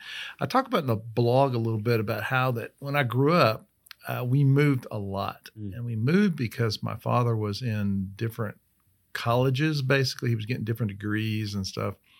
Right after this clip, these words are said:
Speaker 1: So we went to some, we moved several different places.
Speaker 2: Really?
Speaker 1: In fact, it was eight times in twelve years we moved. And
Speaker 2: Wow.
Speaker 1: so it was kind of a constant, you know, new starts and that sort of thing.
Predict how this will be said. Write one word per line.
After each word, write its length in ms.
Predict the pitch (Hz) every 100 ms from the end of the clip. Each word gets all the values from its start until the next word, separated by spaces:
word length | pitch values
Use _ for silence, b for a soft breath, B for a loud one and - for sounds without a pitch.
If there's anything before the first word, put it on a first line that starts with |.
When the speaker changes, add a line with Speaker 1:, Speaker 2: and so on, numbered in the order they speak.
| B B B B B B -
Speaker 1:
So 160 | 113
we 120 | 117
went 220 | 117 123 123
to 120 | 107
some, 280 | - 117 - -
we 200 | 113 123
moved 260 | 135 123 113
several 300 | - 135 123
different 260 | 107 - 104
places. 460 | 107 101 127 92
Speaker 2:
Really? 80 | 107
Speaker 1:
In 40 | 98
fact, 460 | - 123 113 -
it 120 | 120
was 460 | 123 104 104 95 - -
eight 180 | 147 160
times 380 | 135 131 127 107
in 100 | 90
twelve 400 | - 123 117 107
years 540 | 107 101 92 90 87
we 120 | 98
moved. 640 | 95 98 98 95 80 78 -
And 140 | 110
Speaker 2:
Wow. 40 | 107
Speaker 1:
so 260 | - 107 101
it 20 |
was 160 | 90
kind 200 | - 160
of 60 | 170
a 80 | 104
constant, 800 | - - 131 131 - 123 107 107 _ b b b b b b b _
you 140 | - 127
know, 160 | 120
new 180 | 107 135
starts 480 | 135 - 123 120 -
and 80 | 113
that 140 | 113
sort 180 | - 120
of 60 | 110
thing. 300 | 113 113